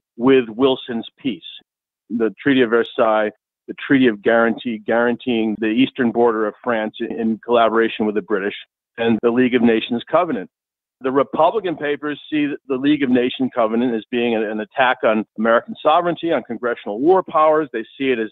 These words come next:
too much, and they're willing to go along with the Treaty of Versailles, but they want to either strip away the League or they want to temper the League with carve-outs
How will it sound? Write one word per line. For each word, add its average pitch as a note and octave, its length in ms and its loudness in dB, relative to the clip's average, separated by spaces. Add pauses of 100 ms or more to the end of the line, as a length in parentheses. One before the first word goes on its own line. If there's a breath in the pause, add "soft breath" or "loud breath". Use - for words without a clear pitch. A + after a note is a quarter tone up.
(160)
too C#3 100 6
much, C3 380 6
and A2+ 140 -6
they're A2 180 -4
willing D3+ 360 2
to C#3 80 -2
go C#3 200 2
along C3+ 300 2
with B2 100 -4
the A2 80 -10
Treaty B2+ 280 -10
of G#2+ 100 -8
Versailles, C#3+ 400 0
but B2+ 160 -4
they A#2 80 0
want A#2+ 200 2
to A#2+ 80 -2 (140)
either A2 240 -2 (100)
strip D#3 200 -6
away C#3 240 4
the C3+ 100 0
League A2+ 400 0 (180)
or A#2+ 120 0
they A#2+ 80 4
want A#2+ 200 4
to A2 140 -4
temper D3 300 -2
the G#2 80 -4
League F#2 240 -8 (280)
with A2 140 -8 (100)
carve-outs A#2 480 2